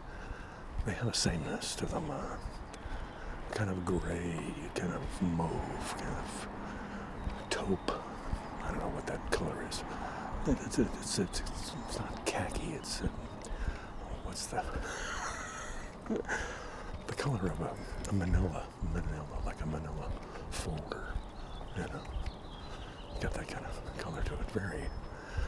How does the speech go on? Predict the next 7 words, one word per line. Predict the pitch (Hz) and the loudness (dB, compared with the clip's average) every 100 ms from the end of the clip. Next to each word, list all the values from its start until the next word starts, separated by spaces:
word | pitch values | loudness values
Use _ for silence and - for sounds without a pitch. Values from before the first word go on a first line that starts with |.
| - - | 2 0
you | - | 0
know, | - - - - - - - - - | 0 -4 -4 -6 -8 -8 -6 -4 6
earth | 110 - | 6 6
tones, | - - - - - - - - - - - - - - - - - | 4 2 0 -4 -2 0 0 -2 -6 -6 -4 -4 -2 -2 -4 -4 -2
as | - | 0
they | - - | 0 2
say. | - - | 2 2